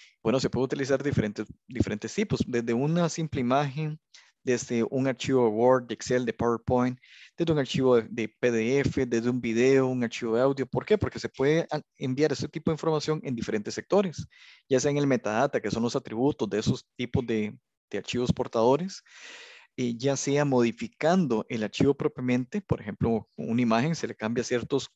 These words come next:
el tono de ciertos píxeles, codificando lo que se quiere enviar,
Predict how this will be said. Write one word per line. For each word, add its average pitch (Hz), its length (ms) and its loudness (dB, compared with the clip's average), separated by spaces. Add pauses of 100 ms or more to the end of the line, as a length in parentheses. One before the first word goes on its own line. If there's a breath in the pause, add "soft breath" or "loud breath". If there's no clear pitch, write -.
el 107 380 -6
tono 160 320 4
de 113 60 2
ciertos 127 380 0
píxeles, 147 540 -2
codificando 127 800 0
lo 107 120 0
que 110 80 -8
se 101 100 -12
quiere 120 220 -6
enviar, 147 360 -4